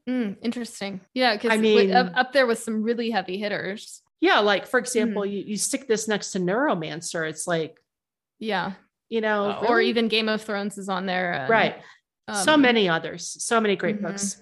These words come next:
Speaker 1: Yeah. That's okay. I wanna pose that question too to listeners. I'm on a very
Speaker 2: Yeah.
Speaker 1: listener-friendly evening today.
Speaker 2: Yeah.
Speaker 1: Um,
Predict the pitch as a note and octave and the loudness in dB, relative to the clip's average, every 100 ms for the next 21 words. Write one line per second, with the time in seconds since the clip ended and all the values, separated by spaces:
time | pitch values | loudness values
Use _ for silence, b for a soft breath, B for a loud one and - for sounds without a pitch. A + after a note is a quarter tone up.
0 | - G#3+ G3 F#3 B B B B C4 D4 | -4 0 0 -2 B B B B 2 4
1 | C4 C#4 - C4+ B3+ C#4 C4 C4 B3+ G#3+ | 6 4 6 6 6 4 6 4 4 2
2 | A#3 - A3 A3+ G3+ F3+ - - A3 A#3+ | 0 0 0 0 0 -2 -4 -4 2 4
3 | G#3 A3 G3+ G3 - - A3 G#3 A#3 G#3 | 4 4 4 2 -4 -10 -8 -4 -2 -2
4 | - G#3+ G3+ F#3 G3 A3 A#3+ G#3+ F#3+ G3+ | 0 -2 -2 -4 -6 -8 -6 -4 -4 -4
5 | - G3+ G3+ - E4+ A3+ G3+ | -2 -2 -2 2 4 6 2